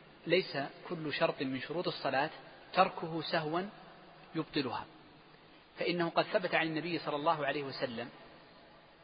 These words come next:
أنه صلى مرة وفي نعله أذى وهو نجاسة، ففي أثناء الصلاة خلع عليه، ثم قال: "إن جبريل أخبرني آنفا أن في نعلي أذى فخلعتهما".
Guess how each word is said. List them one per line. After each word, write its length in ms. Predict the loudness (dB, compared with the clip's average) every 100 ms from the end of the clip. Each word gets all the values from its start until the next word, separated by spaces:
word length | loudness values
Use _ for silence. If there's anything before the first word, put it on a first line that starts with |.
| -2
أنه 380 | 0 0 0 -2
صلى 400 | -2 -2 -2 0
مرة 480 | -2 -2 -4 -4 -6 -10 -18 -20 -20 -20 -14 -2
وفي 260 | 0 4
نعله 500 | 4 4 2 2 2
أذى 180 | 2 -2 -6 -16 -20 -20 -20 -20 -20 -20 -20 -20 -20 -20 -20 -14 -4
وهو 160 | 0
نجاسة، 440 | 2 4 2 2 -8 -14 -16 -20 -20 -20 -20 -20 -20 -20 -10 -4
ففي 240 | 2 2
أثناء 240 | 2 -2 -2
الصلاة 300 | -2 0 0
خلع 320 | -2 -2 0
عليه، 420 | 2 2 0 -2 -8 -18 -20 -20 -20 -20 -20 -20 -20 -20 -20 -20 -20 -20 -20 -20 -20 -20 -20 -20 -20 -20 -20 -20 -20 _ -20 _ _ -20 -20 -20 -8
ثم 160 | 0 0
قال: 260 | 4 2
"إن 180 | 2 0
جبريل 400 | -2 -2 2 4
أخبرني 800 | 4 2 -4 4 4 6 2 2
آنفا 320 | 2 0 -2
أن 180 | -2 -2
في 140 | -2 2
نعلي 420 | 2 2 0 0
أذى 220 | 0 0
فخلعتهما". 720 | 0 0 2 0 -4 -8 -10